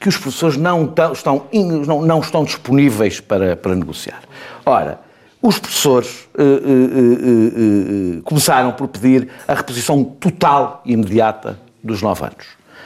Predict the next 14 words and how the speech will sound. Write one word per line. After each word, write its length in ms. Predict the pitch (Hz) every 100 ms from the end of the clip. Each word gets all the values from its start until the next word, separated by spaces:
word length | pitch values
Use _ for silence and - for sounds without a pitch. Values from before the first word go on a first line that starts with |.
| - - _ -
Depois, 640 | - 175 170 160 151 - _ _ _ _
eh, 60 | -
eh, 1040 | 143 147 143 135 131 131 127 120 117 120 117
eh, 0 |
eh, 60 | 156
aceitaram 500 | - 139 156 143 135
que 60 |
fosse 340 | - 139 - 147
na 220 | 147 165
presente 460 | 156 117 139 127
legislatura 680 | 110 110 107 110 107 117 107
e 60 | 104
não 140 | 101
imediata. 480 | 90 - - -